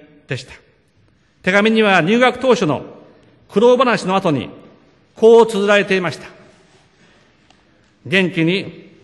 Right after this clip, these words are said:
学校に行ってくれるだけで、とても安心していました。この手紙をみんなで読んでいるところを楽しみにして、これから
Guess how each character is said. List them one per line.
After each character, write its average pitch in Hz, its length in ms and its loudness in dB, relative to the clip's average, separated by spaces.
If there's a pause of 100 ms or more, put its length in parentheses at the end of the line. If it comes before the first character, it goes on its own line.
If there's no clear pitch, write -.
(360)
学 180 300 -4
校 233 180 2
に 240 460 -4
行 208 340 -8
っ - 40 -20
て 233 160 2
く - 240 -16
れ 233 100 4
る 233 100 0
だ 214 100 2
け 220 60 -6
で、 - 360 -2 (680)
と 165 120 -2
て 208 100 0
も 208 140 0
安 214 140 0
心 214 180 -2
し 214 60 -12
て 208 100 -4
い 202 60 -2
ま 190 100 -4
し - 60 -10
た。 - 80 -20 (1200)
こ 190 100 -4
の 196 100 0
手 190 120 -2
紙 190 240 0
を 190 80 0
み 190 140 -2
ん 254 100 -2
な 262 100 0
で 185 80 0
読 220 180 0
ん 196 40 -4
で 185 80 -2
い - 20 0
る 160 80 0
と 156 100 -6
こ 185 80 -4
ろ 208 120 2
を - 500 -10 (380)
楽 226 160 0
し 240 140 -2
み 247 80 -2
に 190 140 -2
し - 60 -12
て、 - 640 -6 (320)
こ 156 80 -6
れ 151 80 0
か 156 100 -4
ら - 420 -6